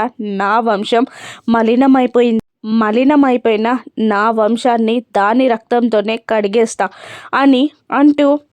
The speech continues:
అహల్యని చంపేస్తానని శపథంలాగా చేస్తున్న భానుమతి మాటలు విన్న అప్పుడే అక్కడికి వచ్చిన గౌతమ్ కోపంగా, "నానమ్మ" అని అరుస్తాడు. గౌతమ్ని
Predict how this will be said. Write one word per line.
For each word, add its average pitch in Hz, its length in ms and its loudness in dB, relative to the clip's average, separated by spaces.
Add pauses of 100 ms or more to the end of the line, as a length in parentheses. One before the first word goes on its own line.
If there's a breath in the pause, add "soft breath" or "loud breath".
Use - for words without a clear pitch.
(380)
అహల్యని 294 580 2
చంపేస్తానని 247 920 0
శపథంలాగా 254 920 0 (680 loud breath)
చేస్తున్న 254 580 0 (340)
భానుమతి 269 680 2
మాటలు 240 480 0
విన్న 226 220 2 (200)
అప్పుడే 285 380 0
అక్కడికి 254 360 0
వచ్చిన 220 280 -2 (180)
గౌతమ్ 220 480 0
కోపంగా, 247 640 -2 (300)
"నానమ్మ" 311 400 2 (440)
అని 214 300 0
అరుస్తాడు. 277 560 0 (640 loud breath)
గౌతమ్ని 269 560 2